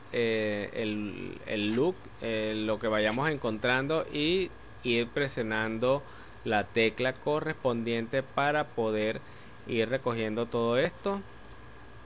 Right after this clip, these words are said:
Me voy a ir por acá.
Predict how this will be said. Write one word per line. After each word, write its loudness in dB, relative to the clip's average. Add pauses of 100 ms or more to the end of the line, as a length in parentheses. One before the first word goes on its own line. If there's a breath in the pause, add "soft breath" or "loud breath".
(1120 loud breath)
Me -4
voy 4
a 6
ir 2
por 2
acá. 0